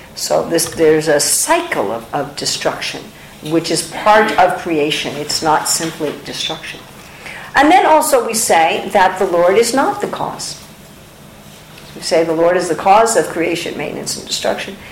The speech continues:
And we say, "Ahetu." He's not the cause.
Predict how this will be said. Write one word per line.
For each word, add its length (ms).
And 60
we 100
say, 360
"Ahetu." 460
He's 280
not 340
the 80
cause. 440